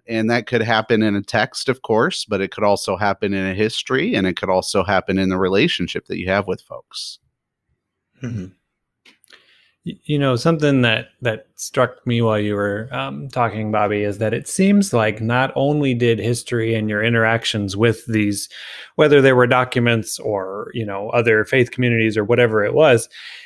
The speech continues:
Speaker 3: they didn't just, um, they didn't just kind of open the door. They didn't just cause the paradigm shift. Uh, it sounds like, and tell me if I'm wrong, but it sounds like they also,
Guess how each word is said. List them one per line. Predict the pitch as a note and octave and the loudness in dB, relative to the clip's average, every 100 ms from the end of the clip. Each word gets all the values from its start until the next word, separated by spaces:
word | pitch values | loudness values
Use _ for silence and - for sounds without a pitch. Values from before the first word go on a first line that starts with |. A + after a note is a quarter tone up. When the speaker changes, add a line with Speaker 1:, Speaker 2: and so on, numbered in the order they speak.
| _ | _
Speaker 3:
they | C#3+ | 0
didn't | C3+ F3+ G3 - C3+ | 4 4 4 -2 0
just, | C3 C3 - - - - | 4 4 2 -8 -12 -4
um, | A#2+ A2 G#2 G#2 G2+ _ _ - - - | -2 0 -4 -10 -16 _ _ -14 -8 2
they | D3 | 4
didn't | D#3 F#3 D#3+ | 4 2 0
just | C3 C3+ C3+ - - - | 2 2 2 -4 -20 -10
kind | C3+ B2 | -6 -4
of | G#2+ | -4
open | A#2+ B2 A#2+ G#2+ | -2 -2 -2 -2
the | |
door. | G#2+ A#2 G#2 | 2 4 4
They | G#2+ A2+ | 2 2
didn't | C#3 C3+ | 2 0
just | A2+ B2 B2+ - | 2 2 2 0
cause | A2+ A2 | 2 2
the | F#2+ | 0
paradigm | - D3+ A#2+ G2+ A#2+ | 0 2 4 0 -6
shift. | A#2 B2+ B2+ B2 - - - | -8 -8 -10 -12 -16 -18 -14
Uh, | B2 A#2 A#2+ | -8 -6 -6
it | - C3+ - | -8 -10 -6
sounds | - D3+ E3+ F#3 A2+ | -2 2 2 2 2
like, | G2 G#2 | 0 0
and | A2 G2+ | -4 0
tell | A#2 | 0
me | A#2 | 0
if | G#2 | -2
I'm | G2+ | -2
wrong, | A#2+ G#2+ G#2 | 2 2 2
but | A2 | 0
it | A2+ - | -2 -2
sounds | C3+ D3 D#3+ | -2 -2 0
like | A#2 G2 | 0 2
they | A#2 | 0
also, | A2 A2 B2 - A#2+ A2 G#2 G#2 | 0 0 0 0 2 2 2 -2